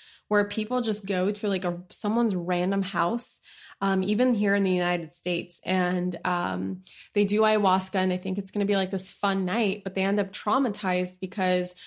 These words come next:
first of all, they go without, um, knowing what it is or knowing what it's capable of doing. They experience it and then they just go home and they're often left confused, which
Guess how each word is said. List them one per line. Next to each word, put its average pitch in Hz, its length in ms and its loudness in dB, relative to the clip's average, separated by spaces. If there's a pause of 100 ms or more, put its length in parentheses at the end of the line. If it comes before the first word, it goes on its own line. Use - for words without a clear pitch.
(140)
first 220 240 0
of 196 80 -2
all, 190 160 2
they 196 120 2
go 196 220 2
without, 180 580 2 (360)
um, 185 340 4
knowing 202 360 6
what 185 120 4
it 180 140 2
is 202 260 4
or 190 120 4
knowing 185 320 4
what 180 100 4
it's 180 160 -2
capable 196 460 -4
of 175 160 -6
doing. 226 420 2
They 185 120 0
experience 208 680 0
it 190 100 -2
and 190 120 2
then 190 100 2
they 190 140 2
just 185 200 0
go 185 160 2
home 240 400 2
and 196 80 2
they're 185 140 -2
often 185 380 -2
left 180 240 -4
confused, 185 600 -4
which 180 320 -2